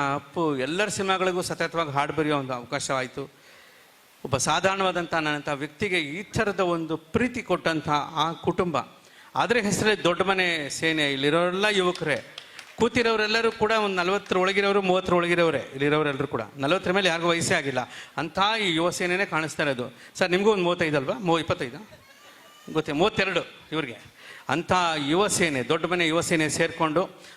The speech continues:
ಮಂಗಳೂರಿನಂಥ ಸಿನಿಮಾ ಜನಗಳನ್ನ ಹುಚ್ಚುಚ್ಚಾಗಿ ಆರಾಧಿಸೋ ಜನ ಅಲ್ಲ, ಹುಚ್ಚುಚ್ಚಾಗಿ ಬ್ಯಾನರ್ ಕಟ್ಟೋದು, ಇನ್ನೊಂದು ಮಾಡೋದು, ಇಲ್ಲೆಲ್ಲ ಮಾಡೋದು, ಆ ಥರ ಈ ಮಂಗಳೂರು ಜನ ನೋಡೋದೆಲ್ಲ ಬಹಳ, ಬಹಳ ಕ್ಯಾಲ್ಕುಲೇಷನ್, ಬಹಳ, ಬಹಳ, ಆ, ಅಬ್ಸರ್ವೇಷನ್,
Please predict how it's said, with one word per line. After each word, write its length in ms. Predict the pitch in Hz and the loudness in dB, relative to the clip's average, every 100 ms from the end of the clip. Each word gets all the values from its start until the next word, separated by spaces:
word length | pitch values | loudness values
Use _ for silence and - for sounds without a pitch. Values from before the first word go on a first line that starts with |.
| - | -4
ಮಂಗಳೂರಿನಂಥ 640 | 156 196 247 233 196 175 160 | -2 2 2 4 0 0 -2
ಸಿನಿಮಾ 480 | 131 190 190 208 | 0 0 2 2
ಜನಗಳನ್ನ 400 | 202 185 185 185 | 0 0 2 2
ಹುಚ್ಚುಚ್ಚಾಗಿ 500 | 160 175 202 202 185 | 2 0 0 0 2
ಆರಾಧಿಸೋ 560 | 160 160 180 156 - 180 | 2 2 0 -2 0 0
ಜನ 220 | 156 156 | 2 0
ಅಲ್ಲ, 300 | 160 143 139 143 131 - - - - - - | 0 -2 -2 -2 -2 -10 -20 -20 -20 -12 -2
ಹುಚ್ಚುಚ್ಚಾಗಿ 480 | 180 214 208 185 175 | 0 0 0 0 0
ಬ್ಯಾನರ್ 340 | 156 170 180 | 0 0 -2
ಕಟ್ಟೋದು, 480 | 175 175 170 165 170 | -2 0 0 2 2
ಇನ್ನೊಂದು 260 | 175 180 165 | 2 0 2
ಮಾಡೋದು, 400 | 165 165 165 165 | 2 2 0 0
ಇಲ್ಲೆಲ್ಲ 340 | 156 160 170 | 2 2 2
ಮಾಡೋದು, 480 | 160 160 165 165 - - - | 2 2 0 -6 -16 -16 -4
ಆ 140 | 151 | -2
ಥರ 180 | 175 175 | 0 2
ಈ 220 | 196 180 | 2 0
ಮಂಗಳೂರು 400 | 165 160 185 190 | 0 0 2 0
ಜನ 160 | 165 170 | 0 0
ನೋಡೋದೆಲ್ಲ 680 | 156 165 196 180 170 120 110 | 2 2 2 0 -2 -4 -2
ಬಹಳ, 400 | 143 156 180 185 | -2 0 0 0
ಬಹಳ 340 | 175 170 190 | -2 0 -2
ಕ್ಯಾಲ್ಕುಲೇಷನ್, 720 | 196 185 185 180 180 165 180 131 - - - 107 | 0 -2 -2 -2 -2 0 -2 -4 -12 -20 -20 -10
ಬಹಳ, 360 | 110 135 175 185 | -2 0 2 0
ಬಹಳ, 400 | 139 160 170 180 | 0 0 2 2
ಆ, 720 | 185 160 - - - 131 117 | 0 -6 -18 -20 -12 -10 -8
ಅಬ್ಸರ್ವೇಷನ್, 760 | 127 156 214 196 165 185 143 | -4 0 2 2 2 0 -2